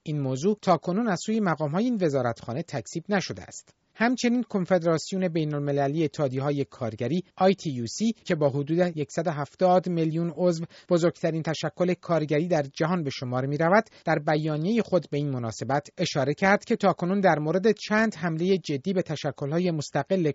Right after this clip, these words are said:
کارگری در ایران به رئیس جمهوری اسلامی ایران اعتراض کرده است.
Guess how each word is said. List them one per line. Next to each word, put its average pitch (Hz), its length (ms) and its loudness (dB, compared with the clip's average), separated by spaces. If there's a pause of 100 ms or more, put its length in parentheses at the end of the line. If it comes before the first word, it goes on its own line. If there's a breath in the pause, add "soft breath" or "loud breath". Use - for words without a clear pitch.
کارگری 131 480 -2
در 135 160 0
ایران 185 340 0 (200 loud breath)
به 196 100 6
رئیس 180 240 6
جمهوری 190 420 -2
اسلامی 180 420 0
ایران 135 300 -4
اعتراض 180 520 2
کرده 104 260 -8
است. - 340 -20